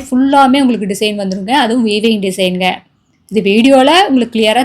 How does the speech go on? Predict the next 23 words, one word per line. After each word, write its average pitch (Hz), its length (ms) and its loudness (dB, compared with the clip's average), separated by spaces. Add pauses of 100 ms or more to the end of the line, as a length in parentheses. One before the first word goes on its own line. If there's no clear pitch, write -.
தெரியலைங்க, 220 540 -4
நேர்ல 226 320 0
பார்த்தீங்கன்னா 202 440 -4
இன்னும் 220 280 -4
ரொம்ப 208 180 -6 (100)
கிளியரா 202 440 0
இருக்கும். 190 280 -4 (840)
இந்த 285 180 6
அட்ரஸ் 285 320 2
எங்க 233 160 0
இருக்குன்னு 247 340 -2
கேட்டிங்கன்னா, 196 400 -6 (160)
சென்னையிலிருந்து 220 640 -2
கோயம்புத்தூர் 220 440 0
போற 190 180 -2
வழியில, 190 320 -2 (100)
கோயம்புத்தூருக்கு 240 600 0
ஒரு 254 160 0
நூறு 247 240 0
கிலோமீட்டருக்கு 220 500 -6
முன்னாடியே 208 420 -2
இருக்குங்க. 202 300 -6 (120)
நீங்க 233 160 2